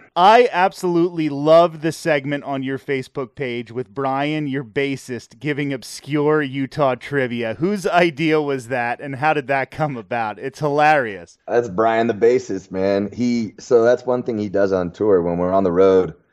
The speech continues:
Speaker 2: he looks up the town that we're playing at and does one of those tour time trivia for, for every town that we play. So he learns all this stuff, which we really enjoy because we find out about the town too.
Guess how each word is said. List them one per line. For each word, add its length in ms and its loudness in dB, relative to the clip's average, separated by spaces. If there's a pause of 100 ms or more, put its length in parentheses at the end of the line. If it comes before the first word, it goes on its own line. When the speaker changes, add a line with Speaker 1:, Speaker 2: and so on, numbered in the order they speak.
(340)
Speaker 2:
he 140 0
looks 320 0
up 180 0
the 80 -6
town 360 -2
that 80 -4
we're 120 -6
playing 400 -2
at 380 0
and 180 -6
does 320 2
one 240 -2
of 80 -2
those 460 0
tour 260 -2
time 320 -2
trivia 600 2 (340)
for, 300 -8
for 380 -4 (120)
every 280 2
town 300 0
that 60 -2
we 120 -4
play. 300 -6
So 140 -4
he 120 -2
learns 280 2
all 200 4
this 160 2
stuff, 280 2
which 240 -2 (360)
we 160 2
really 240 2
enjoy 500 4
because 320 -2
we 200 -2
find 300 -4
out 180 0
about 220 -2
the 60 -8
town 380 -2
too. 440 -2